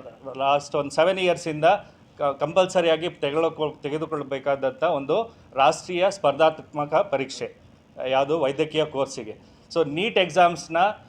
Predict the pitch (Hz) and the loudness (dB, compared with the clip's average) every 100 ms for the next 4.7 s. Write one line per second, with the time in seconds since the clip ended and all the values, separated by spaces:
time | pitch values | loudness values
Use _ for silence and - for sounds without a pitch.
0 | - 143 151 208 196 190 185 160 160 165 | -16 -12 -6 -6 -2 0 2 0 0 0
1 | 156 165 143 143 175 143 143 151 165 160 | 0 2 2 2 2 4 0 0 -6 -2
2 | 165 156 135 123 127 135 135 131 127 156 | -2 2 2 2 0 -4 -2 -2 0 0
3 | 156 147 170 175 - - 147 147 165 139 | 0 -2 -4 -8 -18 -16 -8 -2 -2 -2
4 | 151 170 175 156 156 180 180 | -2 -2 -2 -2 4 4 2